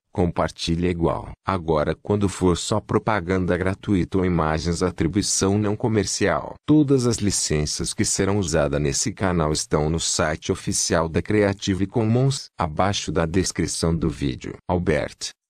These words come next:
quer ser um pouco mais liberal? Com essas licenças você podem compartilhar o vídeo de forma legal, através de links, colocar em outros canais, fazer uma análise do vídeo.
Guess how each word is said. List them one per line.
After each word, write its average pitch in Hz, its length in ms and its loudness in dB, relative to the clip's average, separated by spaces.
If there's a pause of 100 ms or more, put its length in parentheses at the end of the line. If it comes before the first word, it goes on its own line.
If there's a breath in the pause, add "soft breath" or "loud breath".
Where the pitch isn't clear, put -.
quer 110 200 2
ser 87 260 0
um 92 100 0
pouco 87 360 -2
mais 104 240 2
liberal? 95 640 0 (420)
Com 120 240 2
essas 101 360 0
licenças 90 720 0
você 107 400 0
podem 78 400 0
compartilhar 92 920 -2 (500)
o 90 120 0
vídeo 78 400 -2
de 90 100 -4
forma 101 460 2
legal, 85 500 0 (180)
através 71 600 -2
de 78 100 -2
links, 76 520 -2 (460)
colocar 120 520 2
em 92 80 0
outros 90 320 -2
canais, - 680 -4 (440)
fazer 90 400 0
uma 85 200 2
análise 78 460 0
do 73 120 -2
vídeo. 65 480 -6